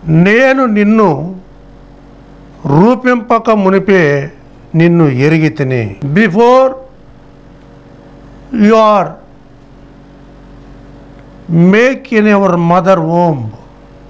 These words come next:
or create in your mother womb. నీ తల్లి గర్భములో నీవు ఇంకా పిండముగా రూపింపబడక మునిపే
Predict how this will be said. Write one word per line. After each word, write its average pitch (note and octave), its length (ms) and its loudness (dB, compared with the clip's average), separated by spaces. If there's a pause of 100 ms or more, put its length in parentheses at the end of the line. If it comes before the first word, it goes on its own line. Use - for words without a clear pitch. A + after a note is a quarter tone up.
(1080)
or E3+ 260 2 (760)
create A#3 460 0
in F#3 140 0
your F3+ 120 0
mother D#3 340 -2
womb. A#2+ 300 -6 (1200)
నీ A3 260 0
తల్లి A3+ 520 0
గర్భములో G3 840 0 (1160)
నీవు A3 420 2
ఇంకా G3 720 0 (1400)
పిండముగా A3+ 680 0
రూపింపబడక F#3 920 -2
మునిపే D3+ 720 -2